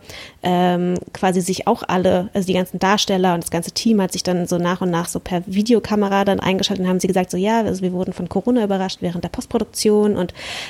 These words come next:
ähm, aber wir nehmen das jetzt einfach mal so als Chance, äh, wir erklären euch mal ganz kurz den Prozess.“ Und dann haben sie so, haben sie gezeigt, wo überall jetzt alles wie hingeschickt werden muss,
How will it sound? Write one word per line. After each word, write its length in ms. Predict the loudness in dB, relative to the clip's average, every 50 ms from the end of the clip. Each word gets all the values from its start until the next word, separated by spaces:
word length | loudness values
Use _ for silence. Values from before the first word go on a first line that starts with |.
| -12 -2
ähm, 280 | 2 2 4 4 2 2 2
aber 260 | 2 4 4 4 4
wir 60 | 6 6
nehmen 160 | 6 6 4
das 80 | 2
jetzt 100 | 0 0
einfach 220 | 0 0 -2 0 0
mal 100 | 0 2
so 140 | 2 2 2
als 160 | 2 2 0
Chance, 420 | 2 2 4 4 4 2 0 -2 2
äh, 200 | 4 4 4 6 4
wir 80 | 4
erklären 320 | 2 2 0 0 -2 0 0
euch 140 | -2 -2 -2
mal 80 | -2 -2
ganz 160 | -2 -4 -2
kurz 160 | -4 -4 -2
den 100 | -2 -4
Prozess.“ 460 | -4 -6 -8 -6 -2 -4 -2 -2 -2
Und 80 | -4 -4
dann 60 | -2
haben 100 | -2 -2
sie 80 | -2 -4
so, 100 | -4 -4
haben 280 | -4 -4 -4 -4 -6 -4
sie 120 | -6 -6
gezeigt, 520 | -8 -8 -10 -8 -4 -2 -2 -2 -2 -6 -10 -6
wo 280 | -4 -2 0 0 -2 -2 -4
überall 340 | -4 -4 -2 -2 0 0 0
jetzt 160 | 0 -2 -2
alles 320 | -2 -2 -2 -2 -4 -6 -10
wie 160 | -6 -2 0 2
hingeschickt 540 | 4 6 6 4 4 2 0 -4 -4 -2
werden 260 | -2 -2 0 0 2 2
muss, 280 | 2 2 0 0 -4